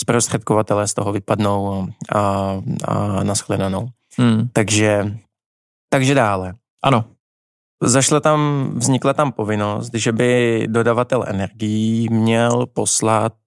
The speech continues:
Speaker 1: eh, vyúčtování, eh, od spotřebiteli zadarmo. V elektronické podobě. Eh, když tě písemně ten dodavatel vyzve, abys, eh, abys mu sdělil jako svůj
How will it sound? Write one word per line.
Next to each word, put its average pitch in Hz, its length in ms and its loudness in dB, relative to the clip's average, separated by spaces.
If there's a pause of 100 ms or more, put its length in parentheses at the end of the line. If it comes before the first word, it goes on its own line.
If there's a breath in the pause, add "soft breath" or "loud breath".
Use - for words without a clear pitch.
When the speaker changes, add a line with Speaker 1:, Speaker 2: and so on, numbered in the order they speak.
Speaker 1:
eh, 120 40 2 (380)
vyúčtování, 110 1400 0 (300)
eh, - 40 -2 (440)
od 117 140 0 (220)
spotřebiteli 117 720 -2
zadarmo. 110 460 -2 (760 loud breath)
V - 40 2
elektronické 113 560 0
podobě. 110 440 -2 (840 loud breath)
Eh, 104 720 2 (240)
když 131 320 2
tě 143 140 0
písemně 120 480 2
ten 117 140 0
dodavatel 110 560 0
vyzve, 104 500 0 (420)
abys, - 680 2
eh, 117 40 4 (1300)
abys 123 420 2
mu 113 160 2
sdělil 107 400 2
jako 104 220 -2
svůj 120 240 -2